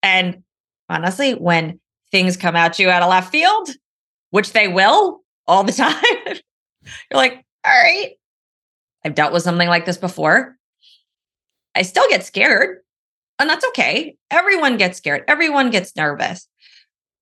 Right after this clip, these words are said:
But because you have some experience with it, it doesn't feel, um, as pressure filled. It doesn't feel as overwhelming. You can go back to the fact that, "All right, I have some history in this. What did I do before?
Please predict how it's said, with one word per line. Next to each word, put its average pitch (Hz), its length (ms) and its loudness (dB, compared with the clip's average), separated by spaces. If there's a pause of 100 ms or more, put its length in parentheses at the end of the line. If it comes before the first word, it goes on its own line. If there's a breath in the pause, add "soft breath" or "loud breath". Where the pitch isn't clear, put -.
(120)
But 240 160 0
because 240 320 -2
you 233 80 0
have 208 160 0
some 190 140 -6
experience 175 460 -2
with 233 120 -8
it, 302 240 0
it 208 220 -2
doesn't 196 460 -2 (360)
feel, 170 540 2 (420 soft breath)
um, 160 480 0
as 170 160 -2
pressure - 360 -12
filled. - 320 -10
It 190 200 -4
doesn't 185 380 -2
feel 165 280 0
as 165 140 -4 (140)
overwhelming. 151 800 -4 (200)
You 190 120 0
can 196 140 -4
go 185 120 2
back 180 300 -2
to 185 80 -8
the 175 40 -10
fact 165 180 -8
that, - 140 -14 (120)
"All 233 80 4
right, 180 260 4
I 180 120 0
have 185 280 -4
some 185 340 -2 (300 soft breath)
history 160 440 -6
in 143 120 -6
this. 143 400 -6 (360)
What 170 160 0
did 180 140 2
I 180 100 2
do 170 200 -6
before? 143 680 -8